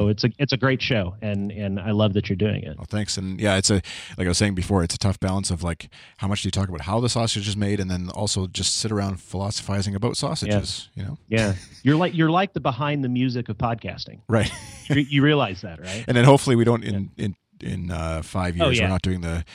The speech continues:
Speaker 1: "Where's Jeremy now?" and he's strung out on the
Speaker 2: Exactly.
Speaker 1: beach somewhere. And
Speaker 2: Yep.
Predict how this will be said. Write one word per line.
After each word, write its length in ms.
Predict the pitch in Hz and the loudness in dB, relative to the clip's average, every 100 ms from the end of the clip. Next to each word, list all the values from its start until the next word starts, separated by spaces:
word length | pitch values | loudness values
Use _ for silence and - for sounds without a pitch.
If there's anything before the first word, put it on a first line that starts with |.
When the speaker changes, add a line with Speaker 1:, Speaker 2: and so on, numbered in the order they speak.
| - - - - | -20 -20 -20 -18
Speaker 1:
"Where's 360 | - 76 92 92 | -10 -4 -2 -2
Jeremy 360 | - 95 90 | -2 -4 -4
now?" 300 | 85 87 87 | -4 -4 -2
and 80 | 85 | -2
he's 320 | 80 - - - | -2 -4 -4 -6
strung 380 | - - 107 98 | -8 -2 0 2
out 180 | 117 110 | 2 2
on 140 | 90 | 0
the 40 | 85 | -2
Speaker 2:
Exactly. 120 | 90 | -4
Speaker 1:
beach 180 | 90 - | -2 -2
somewhere. 320 | 87 90 90 | 0 -2 -2
And 220 | 85 76 - - | -2 -6 -14 -12
Speaker 2:
Yep. 160 | 107 | -12